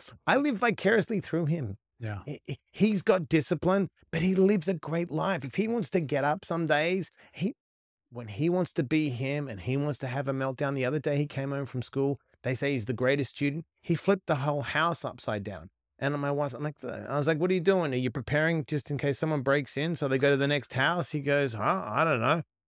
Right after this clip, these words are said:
Speaker 1: And then I let him freak out, destroy everything in the house. I'm like, "Can we pack it up?"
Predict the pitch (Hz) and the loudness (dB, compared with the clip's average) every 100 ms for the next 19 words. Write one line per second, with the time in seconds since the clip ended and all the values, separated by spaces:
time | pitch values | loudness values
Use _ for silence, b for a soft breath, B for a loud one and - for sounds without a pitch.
0 | _ 180 214 226 220 - _ 170 185 202 | _ 0 2 2 0 -4 _ 4 6 4
1 | 220 147 190 185 156 147 160 185 127 170 | 2 0 2 2 4 6 6 4 0 -2
2 | - - 170 196 196 175 170 160 151 143 | -2 2 6 8 6 4 4 4 4 2
3 | 113 120 156 - 180 180 - 165 185 160 | 0 0 0 2 2 2 0 0 2 2
4 | 175 165 151 170 208 | 4 4 6 4 2